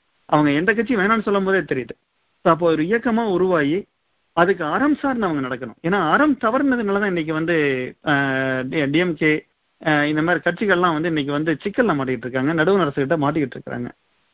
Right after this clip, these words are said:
So, அந்த மாதிரி ஒரு அறம் தவறாம இந்த ஒரு தனி இயக்கமா இருக்கலாம், இல்ல எக்ஸிஸ்டிங்லயே அவங்க வந்து, அவங்க வந்து போறதுக்கு ஏதாச்சும் வாய்ப்பு இருக்கான்னு பார்க்கலாம். ஆனா எக்ஸிஸ்டிங் வந்து வாய்ப்பு இல்லைன்னு தான் நான் நினைக்கிறேன்.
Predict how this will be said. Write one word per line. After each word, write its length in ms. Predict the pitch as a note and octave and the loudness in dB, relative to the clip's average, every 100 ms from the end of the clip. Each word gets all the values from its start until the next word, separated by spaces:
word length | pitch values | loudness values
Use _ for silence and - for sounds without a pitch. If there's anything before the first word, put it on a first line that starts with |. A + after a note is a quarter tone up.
| _ | _
So, 100 | F3+ | 4
அந்த 260 | D#3+ G#3 A#3+ | 4 4 2
மாதிரி 260 | G#3 C4 G#3 | 2 2 0
ஒரு 140 | D3 | 2
அறம் 280 | C#3+ G#3+ A#3 | 2 2 0
தவறாம 520 | F#3+ D3+ C3+ C3+ E3 - _ _ _ _ - | 0 0 -2 -2 -6 -10 _ _ _ _ 0
இந்த 500 | E3 E3+ D#3 D3+ - | 2 6 4 4 -2
ஒரு 300 | D#3+ D#3 D3+ | -4 -4 -4
தனி 220 | - B3 B3+ | -2 0 -2
இயக்கமா 260 | - G3 | -2 0
இருக்கலாம், 320 | E3 C#3+ D#3+ - | 0 0 -4 -2
இல்ல 240 | D#3+ D3+ | -2 0
எக்ஸிஸ்டிங்லயே 540 | F3 A#3+ B3 A3 F3+ G3 | -2 -6 -4 0 0 0
அவங்க 120 | F3 | 0
வந்து, 180 | D#3+ E3+ | 0 0
அவங்க 200 | D3 C#3+ | 0 0
வந்து 240 | D3 D#3+ | 0 -2
போறதுக்கு 460 | C#3 E3 D#3+ D3 C#3+ | 0 0 2 0 -2
ஏதாச்சும் 160 | D3+ | -2
வாய்ப்பு 300 | C3+ F3+ F#3 | -2 -2 -2
இருக்கான்னு 200 | D3 D3 | -2 -2
பார்க்கலாம். 360 | C3 C3 B2+ D3 | -2 -6 -8 -4
ஆனா 140 | D#3 | -2
எக்ஸிஸ்டிங் 400 | C#3+ E3+ G3+ A3 | 0 -2 -2 0
வந்து 200 | E3 F3+ | 0 0
வாய்ப்பு 280 | C#3+ E3 D3 | 0 0 2
இல்லைன்னு 200 | D3 F#3 | 0 2
தான் 100 | G3+ | 0
நான் 80 | C3 | -2
நினைக்கிறேன். 380 | B2 A#2+ C#3 | -4 -6 -8